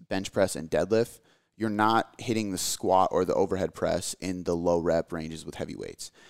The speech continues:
So it will look like, and this is the perfect split for this whole thing, is a upper lower push pull legs, but we'd go bench squat on the upper lower days, and then overhead press is high reps,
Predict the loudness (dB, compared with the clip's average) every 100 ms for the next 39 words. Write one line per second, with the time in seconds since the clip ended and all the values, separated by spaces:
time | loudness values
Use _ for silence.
0 | -10 2 2 2 0 -2 0 0 2 2
1 | 2 0 0 -6 -6 -8 -10 _ -6 0
2 | 0 0 0 0 0 2 0 2 -4 -2
3 | -6 -4 -2 -4 0 -2 0 0 0 0
4 | -6 -8 -4 0 2 2 -2 -16 _ _
5 | _ -4 -4 2 6 6 4 -2 _ _
6 | _ 0 0 0 -2 4 4 4 2 2
7 | 2 2 2 4 2 2 -2 -4 -2 -2
8 | -4 0 2 2 0 0 0 0 -2 -10
9 | -2 0 2 2 0 -2 -10